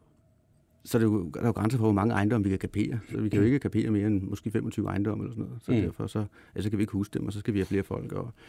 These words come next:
Speaker 1: hvis du har hyret mig til det, vil du gerne have, at jeg er der. Og så hjælper det ikke noget, jeg ikke er der.
Speaker 2: Mm.
Speaker 1: Så, så det er måske forskellen.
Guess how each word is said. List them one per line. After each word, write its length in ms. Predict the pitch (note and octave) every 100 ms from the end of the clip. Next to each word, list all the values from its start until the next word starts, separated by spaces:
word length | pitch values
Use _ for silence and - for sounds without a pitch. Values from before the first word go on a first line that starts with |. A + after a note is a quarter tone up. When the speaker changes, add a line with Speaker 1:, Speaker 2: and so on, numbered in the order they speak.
| - -
Speaker 1:
hvis 120 | -
du 80 | B2+
har 60 |
hyret 200 | A2 G#2
mig 200 | F2+ G2
til 140 | A2 A2+
det, 80 | G2
vil 80 | F2
du 40 |
gerne 180 | - F#2
have, 160 | G2 F#2
at 160 | - -
jeg 240 | - A2+
er 60 | G#2
der. 260 | G2+ G#2+ - A#2+
Og 160 | - - - - - - _
så 80 | - G#2+
hjælper 160 | G2
det 40 | F#2+
ikke 100 | G2+
noget, 120 | G2
jeg 120 | F2
ikke 140 | G#2+ A#2+
er 100 | G2
der. 120 | G2+ -
Speaker 2:
Mm. 220 | B2+ G#2+
Speaker 1:
Så, 120 | G2 -
så 80 | -
det 60 |
er 40 | G#2+
måske 180 | A2 G2
forskellen. 600 | G2 G2+ A#2 - A#2